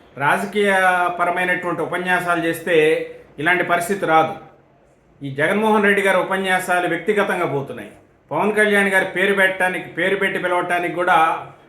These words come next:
ఆయన ఆసక్తి చూపట్ల. ఎందుకంటే ఆయన పేరు పెట్టి పిలిస్తే సభలో నుంచి వచ్చేటువంటి ప్రతిస్పందన ఎలా ఉంటుందనే భయం.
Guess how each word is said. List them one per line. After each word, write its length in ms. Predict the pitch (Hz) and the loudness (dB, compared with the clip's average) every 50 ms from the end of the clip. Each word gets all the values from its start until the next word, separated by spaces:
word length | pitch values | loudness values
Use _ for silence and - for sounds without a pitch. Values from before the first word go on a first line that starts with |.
| _ - 143 | _ -4 -2
ఆయన 180 | 156 165 160 | 0 2 2
ఆసక్తి 460 | 170 185 180 - 202 196 - - - | 2 2 2 -2 -6 -8 -10 -8 -8
చూపట్ల. 400 | 170 151 151 135 - 135 113 104 - - - 135 | -6 -6 -6 -8 -8 -8 -10 -10 -10 -10 -6 -6
ఎందుకంటే 400 | 156 175 190 185 196 196 185 185 | -4 -4 -2 -2 -2 0 0 0
ఆయన 160 | 180 175 147 | 0 0 0
పేరు 260 | 135 175 180 196 196 | -2 -2 -2 0 0
పెట్టి 240 | 196 202 190 - 170 | 0 0 0 -2 -4
పిలిస్తే 680 | 160 185 185 175 - - 208 180 165 156 165 170 - - - - - - - - - - | -6 -6 -6 -6 -4 -2 2 4 4 4 4 2 -2 -6 -10 -16 -20 -20 -20 -18 -6 -2
సభలో 320 | 165 165 180 196 202 202 202 | 0 2 4 4 4 4 4
నుంచి 240 | 196 196 196 196 | 2 0 0 0
వచ్చేటువంటి 760 | 185 175 170 165 170 165 - 190 185 180 185 180 175 170 160 143 - - | 0 0 2 0 0 0 2 0 0 2 2 0 0 0 -2 -4 -8 -6
ప్రతిస్పందన 540 | - 165 165 - - - - 190 190 190 185 | -4 -4 -4 -4 -8 -4 -2 -2 0 2 2
ఎలా 180 | 175 170 175 175 | 2 4 4 4
ఉంటుందనే 460 | 175 175 170 175 170 170 170 165 156 | 2 0 -2 -4 -4 -4 -2 -2 -2
భయం. 400 | 139 135 147 160 165 151 - | -2 -2 -2 0 0 -2 -4